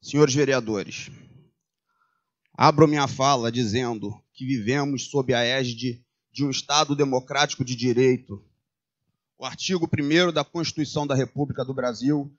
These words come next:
estabelece que os nossos representantes mandatários assim o são por eleição do povo. E quando digo isso, que o representante do povo, o representante do poder executivo,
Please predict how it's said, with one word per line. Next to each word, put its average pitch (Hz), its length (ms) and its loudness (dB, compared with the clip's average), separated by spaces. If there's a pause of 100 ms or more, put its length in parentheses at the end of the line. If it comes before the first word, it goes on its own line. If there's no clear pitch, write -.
(240)
estabelece 151 880 2
que 160 80 -2
os 143 60 0
nossos 147 380 -2
representantes 143 800 -2
mandatários 139 840 -2 (180)
assim 180 520 -4
o 165 60 -2
são 156 540 -2 (500)
por 185 160 10
eleição 165 640 0
do 147 120 -2
povo. 123 400 -2 (1120)
E 160 100 -2
quando 190 380 4
digo 165 360 4
isso, 170 440 0 (680)
que 151 60 -4
o 143 60 6
representante 170 720 2
do 165 100 2
povo, 156 580 6
o - 60 -16
representante 147 720 -4
do 170 100 -2
poder 165 340 0
executivo, 135 960 -2